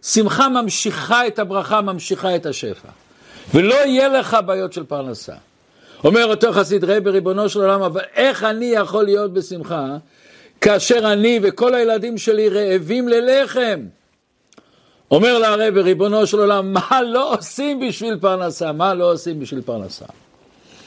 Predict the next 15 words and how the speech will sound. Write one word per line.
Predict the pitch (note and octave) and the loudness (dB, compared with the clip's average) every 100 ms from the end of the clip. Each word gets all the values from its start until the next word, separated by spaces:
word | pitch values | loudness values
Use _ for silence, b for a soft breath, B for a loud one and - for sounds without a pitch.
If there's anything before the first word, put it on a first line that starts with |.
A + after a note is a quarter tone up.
| B B B B B B B - | B B B B B B B 2
אנחנו, | A3 C#4 A#3+ A3+ | 4 2 2 2
חלק | E3 - D#4 D#4 C#4 | 2 2 2 2 0
גדול | A#3+ G#3 C4 B3+ | 0 0 0 0
מהחיים | A3 F#3 G#3+ A3 | -2 -2 -4 -6
שלנו, | G3 G3+ F#3 F3+ D#3+ | -2 -2 -2 -4 -4
אנחנו | D#3+ E3+ F3+ D#3+ | -4 -6 -6 -4
כולנו | A#3+ D4+ D4+ C#4 B3+ | 0 2 2 0 -2
עסוקים | - B3+ C4+ C4 | -4 -6 -2 -2
בפרנסה. | G#3 A#3 A3 G3 G3+ F#3 F#3+ - _ _ B B B B B | -2 -2 -2 -2 -4 -6 -8 -16 _ _ B B B B B
פרנסה | F#3+ A3 - B3+ | 2 4 4 2
לוקחת | A#3+ A3 A#3+ G#3+ G#3+ | 2 2 2 2 -6
מאיתנו | G3 F#3+ A3 G#3 F#3+ | -6 -4 -2 -2 -2
חלק | A3+ G#3+ A#3 F3 | 0 0 0 0
גדול | F#3 F#3 G3 | 0 0 0
מהחיים, | F#3 F3 E3+ D#3+ D#3+ | -2 -4 -4 -4 -4